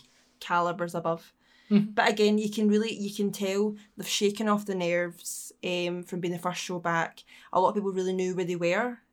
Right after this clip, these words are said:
Speaker 1: um, on this show. And from what I've said about some of the guys, it's as if they've really refined who they are.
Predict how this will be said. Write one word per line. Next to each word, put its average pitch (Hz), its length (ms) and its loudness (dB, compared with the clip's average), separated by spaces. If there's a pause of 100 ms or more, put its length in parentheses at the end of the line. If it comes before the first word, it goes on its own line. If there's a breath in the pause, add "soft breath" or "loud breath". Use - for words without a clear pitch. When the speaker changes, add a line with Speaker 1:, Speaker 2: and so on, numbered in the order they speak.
(120)
Speaker 1:
um, 208 260 4
on 214 140 0
this 214 140 -2
show. 233 360 -4
And 190 380 -4
from 190 200 -6
what 190 100 2
I've 202 80 -4
said 185 160 -2
about 185 120 -8
some 185 200 -4
of 180 40 -2
the 180 80 -4
guys, 185 560 0 (400 loud breath)
it's 196 140 -2
as 185 80 -2
if 190 100 -6
they've 190 160 0
really 185 220 0
refined 175 560 -4
who 185 180 -2
they 175 80 0
are. 190 380 2